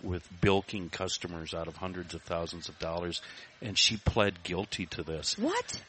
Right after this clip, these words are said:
Speaker 1: And I thought, "Oh my God, what a great side gig for Dawn."
Speaker 2: Oh.
Speaker 1: Because you've actually had some of these psychic things
Speaker 2: Yeah.
Speaker 1: where you have this vision or dream or whatever, and
Speaker 2: Uh-huh.
Speaker 1: you go, "What,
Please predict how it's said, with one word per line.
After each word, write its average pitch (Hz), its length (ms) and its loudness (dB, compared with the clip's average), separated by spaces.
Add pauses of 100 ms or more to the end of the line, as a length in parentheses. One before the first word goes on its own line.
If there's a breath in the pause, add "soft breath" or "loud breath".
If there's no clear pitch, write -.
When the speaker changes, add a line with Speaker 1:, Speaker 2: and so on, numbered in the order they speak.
Speaker 1:
And 104 100 -2
I 101 100 0
thought, - 300 0
"Oh 110 80 0
my 110 140 0
God, 95 300 -4
what 95 180 0
a 101 40 0
great 101 360 -2
side 95 340 2
gig 92 220 -4
for - 160 -6
Dawn." 92 420 0 (240)
Speaker 2:
Oh. 269 540 6
Speaker 1:
Because 123 320 4
you've 170 180 6
actually 113 360 4
had 123 240 2
some 110 200 2
of 98 80 -2
these 87 160 -2
psychic 123 480 2
things 85 460 -2 (440 loud breath)
Speaker 2:
Yeah. 170 320 4
Speaker 1:
where 127 140 12
you 113 300 4
have 113 260 2
this 107 180 2 (360)
vision 107 480 4
or 85 120 -2
dream 113 360 2
or 101 60 4
whatever, 95 460 6
and 175 100 4
Speaker 2:
Uh-huh. 170 60 4
Speaker 1:
you 165 60 2
go, 87 160 -4 (140)
"What, 156 140 -6